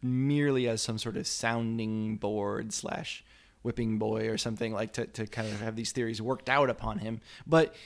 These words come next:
he's there and he plays some sort of essential role. And of course, he himself is the one narrating the story and writing it down and telling all these things. And so it does seem like Doyle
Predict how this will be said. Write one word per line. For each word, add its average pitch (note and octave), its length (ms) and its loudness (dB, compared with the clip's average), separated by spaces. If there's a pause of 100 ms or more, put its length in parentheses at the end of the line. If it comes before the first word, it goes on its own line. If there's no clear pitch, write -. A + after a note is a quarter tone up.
(140)
he's F3 320 2
there G3 240 4
and E3 120 2
he D#3+ 80 -2
plays D#3 360 0
some C3+ 240 0
sort C3 180 0
of A2+ 80 -2
essential A2+ 380 -2
role. D3+ 200 2
And B2+ 140 0
of A#2 80 -4
course, - 300 0 (340)
he D3 200 0
himself A#2+ 360 0
is A2+ 220 -4 (200)
the A#2+ 80 -2
one G#2+ 320 0
narrating A#2 640 2
the A2 80 -4
story A#2 420 0
and G#2+ 240 -2
writing A2+ 320 0
it G#2 100 -6
down A2 320 -4
and G#2+ 120 -6
telling B2 280 -4
all A2 80 -4
these G#2+ 180 -8
things. B2 240 -6
And A2+ 120 -6
so A#2+ 260 -2 (260)
it C#3+ 120 -2
does F3+ 180 4
seem E3+ 180 0
like A#2+ 260 0 (140)
Doyle C3 760 4